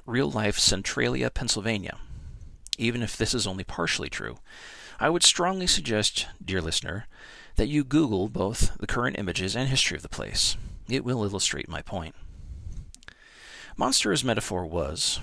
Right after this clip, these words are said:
prior to the arrival of Silent Hill on the game store shelves, not an idea often used in video games.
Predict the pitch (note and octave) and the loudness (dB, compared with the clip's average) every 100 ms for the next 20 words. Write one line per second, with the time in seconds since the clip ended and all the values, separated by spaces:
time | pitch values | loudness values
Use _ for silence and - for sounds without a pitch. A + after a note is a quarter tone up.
0 | - - G#2+ F2+ F2+ E2+ E2+ F#2 D2+ B1 | -6 0 2 2 -2 -4 -2 -2 -2 0
1 | - D#2 - - F2 E2+ - - F#2 - | 2 2 -4 -6 -6 -6 -8 -8 -10 -6
2 | D#2+ - E2 - A2 E2 E2+ - - - | -6 -6 -2 2 4 4 2 -2 -4 -8
3 | - - - - - - - C3 D#3 D3 | -20 -18 -20 -20 -20 -14 -2 2 2 2
4 | B2+ A#2 A2+ - F#2 - E2+ E2+ F#2+ - | 2 2 0 2 0 0 -4 -4 -2 -4
5 | A1+ - - - B1+ G1+ - - | -8 -12 -12 -10 -12 -8 -4 -2